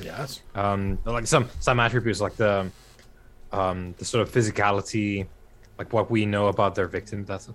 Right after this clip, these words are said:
Speaker 2: so, i-, is this something familiar to you from your day?
Speaker 1: He says, "Well, there are, uh, there are certain types of, uh,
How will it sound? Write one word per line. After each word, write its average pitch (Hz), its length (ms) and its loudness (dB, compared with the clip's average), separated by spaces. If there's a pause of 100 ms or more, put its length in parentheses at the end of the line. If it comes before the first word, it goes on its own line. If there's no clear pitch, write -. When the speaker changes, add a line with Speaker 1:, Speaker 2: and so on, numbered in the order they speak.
(300)
Speaker 2:
so, 110 320 -2 (2500)
i-, - 20 -10
is 113 400 -4
this 117 180 2
something 107 640 0
familiar 104 420 2
to - 160 -6
you 107 120 0
from 98 200 -4
your 95 180 -2
day? 110 340 0 (1080)
Speaker 1:
He 151 80 -14
says, 139 240 -4
"Well, 135 320 6
there 113 260 2
are, 131 280 8
uh, 104 180 4 (400)
there 120 180 0
are 107 120 0
certain 107 460 0
types - 460 -6
of, 85 180 -10
uh, 87 200 -6